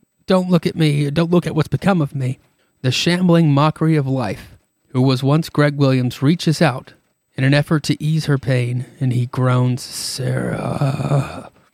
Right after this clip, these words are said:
But, and you have another guy come up, he p-, takes a knife out. "I don't know who or what that is, but he's gonna taste this steel right between," and he stabs the guy, uh, like, right in the, through the gut, well, right in the back, through his gut, and she screams, "Look out."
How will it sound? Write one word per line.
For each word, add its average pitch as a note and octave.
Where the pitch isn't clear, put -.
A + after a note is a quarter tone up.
But, C3
and -
you B2+
have B2
another B2+
guy B2
come C3
up, -
he C3
p-, -
takes C3
a C3+
knife B2+
out. B2
"I C3
don't C#3+
know D3+
who D3+
or D3
what D3
that C#3+
is, C#3
but C3+
he's C#3+
gonna C#3
taste C#3+
this C#3
steel C3+
right D3
between," D3+
and B2
he A2+
stabs A#2
the G#2+
guy, C#3
uh, -
like, C3
right B2
in C3+
the, A#2
through C#3+
the C3+
gut, D3+
well, D3
right D#3+
in C#3
the C3
back, C3
through C3
his B2
gut, B2
and B2+
she B2
screams, B2
"Look -
out." D#3